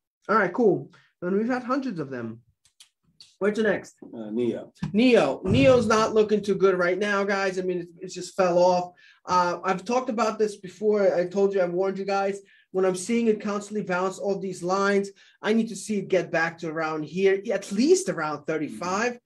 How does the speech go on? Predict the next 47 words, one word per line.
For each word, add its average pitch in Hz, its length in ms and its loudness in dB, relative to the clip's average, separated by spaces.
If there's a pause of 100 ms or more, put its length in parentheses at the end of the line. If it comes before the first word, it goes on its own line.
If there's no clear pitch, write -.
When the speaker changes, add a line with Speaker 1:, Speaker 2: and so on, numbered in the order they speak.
(320)
Speaker 1:
I 190 100 2
wasn't 190 460 0
me-, 185 280 -4 (120)
touching 208 320 -4
it. 233 200 -2
And 185 120 0
again, 170 380 -2
it's - 240 -12
doing 160 480 6
exactly 175 460 2
what 185 120 4
I 165 60 2
said 180 220 0
it 180 40 0
was 160 120 -4
gonna 156 200 -4
do 214 400 2 (240)
from 170 140 -8
the 160 80 -4
last 170 260 -4
time 175 120 -2
we 165 80 -6
talked 190 320 0
about 190 260 2
it. 202 60 2
It's 202 80 -4
just 226 140 -12
following 240 300 -4
its 240 140 -10
channel, 254 440 -4 (300)
and 208 160 2
I 208 100 4
don't 214 180 2
think 214 120 2
it's 185 120 -2
gonna 180 180 -2
stop. 202 340 0
It 202 80 -6
might 208 200 0
have 196 100 -2
a 202 60 -4
little 208 260 2
bit 214 100 -4
of 190 100 -4
a 196 40 0
reversal, 185 580 -2
but 170 260 -6